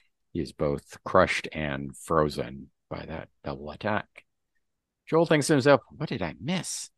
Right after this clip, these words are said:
And he goes up to Scuzz. "See, I didn't chicken up. I, I showed up with reinforcements."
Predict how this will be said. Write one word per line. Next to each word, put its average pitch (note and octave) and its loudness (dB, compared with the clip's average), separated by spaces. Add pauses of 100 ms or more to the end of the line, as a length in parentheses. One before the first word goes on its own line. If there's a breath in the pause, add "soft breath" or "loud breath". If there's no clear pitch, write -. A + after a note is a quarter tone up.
(680)
And F2+ -6
he F#2 0
goes A#2 4
up A#2+ 2
to G2 4
Scuzz. G2 4
"See, E3+ -4
I D#3 2
didn't G3 0
chicken C3+ 0
up. D#3+ 0
I, E3 4
I E3+ 4
showed F#3+ 0
up F3+ 2
with F3+ 2
reinforcements." G3+ 2